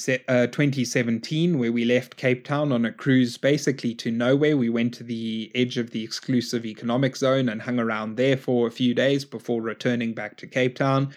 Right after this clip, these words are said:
Peter graced us with a number of lectures, and really his talks are something else. I mean, Peter's been described as the Attenborough of the seas.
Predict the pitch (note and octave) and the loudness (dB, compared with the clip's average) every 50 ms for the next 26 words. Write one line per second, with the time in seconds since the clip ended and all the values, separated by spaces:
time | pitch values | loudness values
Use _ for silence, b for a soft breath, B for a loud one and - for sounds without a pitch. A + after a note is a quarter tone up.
0 | B B - - F#3 F3+ E3+ F3+ D#3 C#3 C#3+ C3+ B2+ C3+ C3+ C#3 - C#3+ C3 A#2 | B B -2 0 0 2 4 2 2 4 4 4 4 4 2 2 2 2 2 2
1 | - - B2 A#2+ A#2+ A#2 A#2 A#2+ A#2 A#2 A#2 B2+ C3 B2+ B2 A#2+ A#2+ - - A2 | 0 -2 0 2 2 2 2 0 -2 0 0 0 0 2 2 2 2 0 0 -2
2 | A2+ A#2 A2+ A2+ A2 A2 - A#2+ B2 C3+ C3+ - - - C#3 C3+ C3+ C3 B B | -2 -2 0 -2 -2 -4 0 0 2 2 0 0 0 2 2 2 2 0 B B
3 | B B - B2+ C3+ C3+ C3 C3 D3+ D#3+ E3 E3 E3 D3 C3+ C3+ C3 A#2+ B2 - | B B -4 0 2 4 4 6 6 6 6 6 6 6 6 6 4 4 2 2
4 | C#3 C#3 B2 - - - - - E3 D#3 D3+ D3 - - - - - B2+ B2 B2 | 2 2 2 2 -2 -4 0 2 4 4 4 2 -2 -8 -8 -4 0 2 4 4
5 | B2 A#2+ A#2+ A2+ - - D#3 C#3 C3+ B2 - A#2 A2 G#2+ G2+ G2+ - - - - | 4 4 4 2 0 0 0 0 0 0 -2 -4 -4 -4 -6 -12 -12 -12 -12 -10
6 | - A#2 A#2+ B2 B2 B2 A#2+ A#2+ - D#3+ D3+ C#3+ - F3 D#3 C#3 C#3 - C3+ C3 | -8 -4 -2 0 2 2 2 0 0 -2 -2 0 2 2 2 2 0 -2 -2 0
7 | B2 B2+ A#2+ - - - B2+ B2 A#2+ A#2+ A#2+ A#2+ B2+ A#2+ A2 A2+ - A#2+ A2+ - | 0 0 -2 -4 -4 -2 -2 0 0 0 -2 -2 -4 -6 -8 -8 -8 -8 -8 -6
8 | A#2 B2 - - C#3+ C3+ A#2+ A#2+ A#2 A2+ A2 G#2+ - - - F#2 - - - C#3 | -6 -6 -4 -4 -2 -2 0 0 0 0 -2 -4 -8 -14 -14 -12 -8 -6 -2 -2
9 | C#3 C#3+ D3+ D3 C#3 | -2 -2 -2 -4 -6